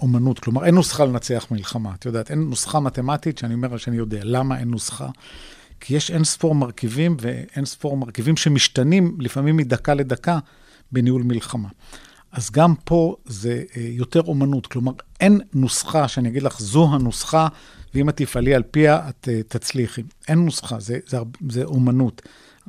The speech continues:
כי יש כאן אין ספור מרכיבים משתנים. יש כאן, אה, בעצם הקרנה הדדית של הפוליטיקאי. דרך אגב, זה תלוי בתפקיד. אם מדובר באיש ציבור שנמצא בשוליים,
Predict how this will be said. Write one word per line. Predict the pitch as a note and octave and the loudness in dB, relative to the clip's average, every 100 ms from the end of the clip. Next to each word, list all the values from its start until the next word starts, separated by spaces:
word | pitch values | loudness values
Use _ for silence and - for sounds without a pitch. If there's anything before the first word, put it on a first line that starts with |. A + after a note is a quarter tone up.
| - | -12
כי | - | -4
יש | C3 | -4
כאן | - D3+ D3+ - _ _ - | 0 0 0 -8 _ _ 0
אין | D#3 | 2
ספור | C3+ D#3 D3 | 2 2 2
מרכיבים | B2+ - B2+ C3+ | 0 -2 0 0
משתנים. | A#2+ - A#2 G#2 F2+ - _ _ _ - - | 0 -2 -2 -2 -6 -18 _ _ _ -18 -4
יש | C3 - | -2 0
כאן, | - D#3+ - _ - | 0 0 -2 _ -6
אה, | B2 B2 E3 - | -4 -4 -6 -4
בעצם | B2+ C#3 C3+ - D#3 F3 | -2 -2 -2 0 0 -2
הקרנה | - - A#2 A#2 B2 C#3+ C3+ C3 | -6 -8 -6 -2 2 2 0 -4
הדדית | A#2 A#2 A#2+ A#2+ - - _ _ _ - | -4 -4 -2 -2 -4 -16 _ _ _ -14
של | - C3+ C3+ | -2 0 2
הפוליטיקאי. | A#2+ A2+ - A#2 A2 C#3 | 0 -4 -4 -4 -2 0
דרך | B2+ - | 0 -2
אגב, | C#3+ A2 | -4 -4
זה | G2 | -6
תלוי | G2 A#2 A#2+ | -4 -2 -2
בתפקיד. | A#2 A2+ A#2+ - C3 G#2 - - - - - _ _ | -4 -4 -6 -6 -6 -6 -10 -20 -20 -20 -20 _ _
אם | D3+ D3 D3+ D3 C#3+ | -4 0 0 0 0
מדובר | A#2+ A#2+ A2 A#2+ A#2+ A#2+ | 0 -2 0 2 2 0
באיש | A2+ A#2 - | 0 -2 -4
ציבור | - A2 A#2 | -8 -6 -6
שנמצא | - A#2+ G#2+ C3+ | -4 -2 -2 -2
בשוליים, | B2 - B2+ A#2 B2 G2 | -2 -4 -2 -2 0 -2